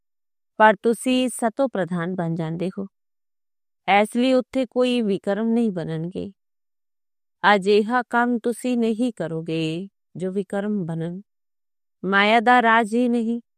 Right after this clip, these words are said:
ਹੁਣ ਬਾਪ ਕਹਿੰਦੇ ਨੇ, ਤੁਸੀਂ ਆਤਮਾਵਾਂ ਨੂੰ ਵਾਪਿਸ ਘਰ ਜਾਣਾ ਹੈ।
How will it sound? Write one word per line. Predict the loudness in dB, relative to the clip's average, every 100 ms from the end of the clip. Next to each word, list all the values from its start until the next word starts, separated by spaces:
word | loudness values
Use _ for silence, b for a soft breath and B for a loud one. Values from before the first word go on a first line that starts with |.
| _ -6
ਹੁਣ | -4 -2
ਬਾਪ | 0 -2 _
ਕਹਿੰਦੇ | -14 -14 -14
ਨੇ, | -16 -18 _ _ _ _ _ _ _ -6
ਤੁਸੀਂ | -6 -4 0 2
ਆਤਮਾਵਾਂ | 0 -2 -2 0 -2
ਨੂੰ | -2 -2 -2
ਵਾਪਿਸ | -2 -4 -4 -10 -8
ਘਰ | -10 -10
ਜਾਣਾ | -10 -12 -12 -10
ਹੈ। | -12